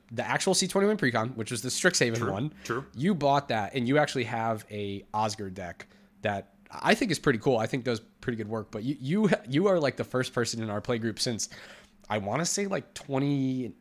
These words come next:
Speaker 1: seventeen or
Speaker 2: Eighteen, yeah, to
Speaker 1: eighteen
Speaker 2: buy a,
Speaker 1: to
Speaker 2: a
Speaker 1: buy
Speaker 2: Precon and use the
Speaker 1: a freaking
Speaker 2: Commander.
Speaker 1: Precon.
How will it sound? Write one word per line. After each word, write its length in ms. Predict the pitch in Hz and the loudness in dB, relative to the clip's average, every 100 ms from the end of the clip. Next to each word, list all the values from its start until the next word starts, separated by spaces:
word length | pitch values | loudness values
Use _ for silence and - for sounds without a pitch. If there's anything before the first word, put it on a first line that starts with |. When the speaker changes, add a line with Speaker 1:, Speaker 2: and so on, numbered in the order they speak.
| _ _ | _ _
Speaker 1:
seventeen 640 | - - 101 123 135 135 123 | -6 -4 -2 -2 0 2 0
or 40 | |
Speaker 2:
Eighteen, 120 | 120 | 6
yeah, 160 | 123 117 | 8 8
to 80 | 143 | 8
Speaker 1:
eighteen 140 | 143 | 6
Speaker 2:
buy 180 | 113 113 | 8 6
a, 120 | 113 | 6
Speaker 1:
to 80 | 139 | 4
Speaker 2:
a 20 | |
Speaker 1:
buy 460 | 120 143 113 113 113 | 4 6 6 8 8
Speaker 2:
Precon 160 | 143 143 | 6 6
and 100 | 127 | 2
use 220 | 131 127 | -2 0
the 60 | 135 | 0
Speaker 1:
a 20 | |
freaking 220 | 147 107 | 2 2
Speaker 2:
Commander. 180 | 131 143 | 2 2
Speaker 1:
Precon. 440 | 139 131 117 110 | 2 2 2 0